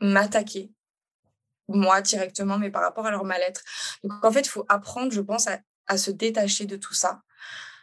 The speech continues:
respirer un bon coup et, euh, comprendre, en fait, que, euh,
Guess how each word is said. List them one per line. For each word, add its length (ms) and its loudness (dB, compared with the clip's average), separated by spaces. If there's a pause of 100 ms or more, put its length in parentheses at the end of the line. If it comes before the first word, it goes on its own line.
(140)
respirer 420 0
un 160 2
bon 220 2
coup 280 -10 (500)
et, 200 4
euh, 120 8
comprendre, 540 -2
en 100 0
fait, 260 -4
que, 120 -8
euh, 640 -2